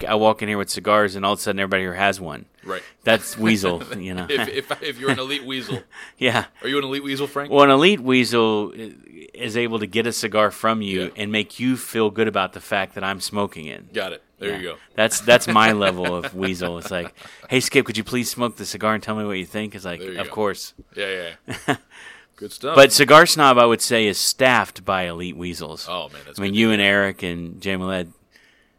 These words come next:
Speaker 1: you guys, you guys and, uh, Thor and his mom, you guys are on a whole nother level of weasel.
Speaker 2: Oh, yeah.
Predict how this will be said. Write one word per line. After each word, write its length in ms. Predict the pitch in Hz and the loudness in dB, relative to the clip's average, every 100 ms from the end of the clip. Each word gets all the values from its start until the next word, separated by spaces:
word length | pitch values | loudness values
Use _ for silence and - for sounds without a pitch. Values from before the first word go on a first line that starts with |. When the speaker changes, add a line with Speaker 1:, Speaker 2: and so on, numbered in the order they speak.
| _ _ | _ _
Speaker 1:
you 160 | 104 107 | -8 0
guys, 280 | 107 95 | 2 2
you 280 | 98 104 110 | -4 -6 2
guys 340 | 131 123 117 110 | 6 6 6 0
and, 160 | 101 | -2
uh, 140 | 95 85 | -2 -4
Thor 400 | - 113 110 107 | 0 2 4 2
and 80 | |
his 160 | 101 95 | -2 -4
mom, 400 | 101 101 98 98 | -2 0 -2 -4
you 260 | 95 110 117 | -6 -2 4
guys 240 | 123 107 | 4 4
are 80 | 107 | 0
on 140 | 101 | 0
a 60 | 90 | -2
whole 180 | 101 104 | -2 -2
nother 300 | 101 95 90 | -2 -4 -6
level 420 | 90 92 87 85 | -4 -4 -4 -8
of 160 | 85 85 | -10 -6
weasel. 320 | 101 90 85 | -6 -6 -8
Speaker 2:
Oh, 20 | |
yeah. 140 | 87 | -10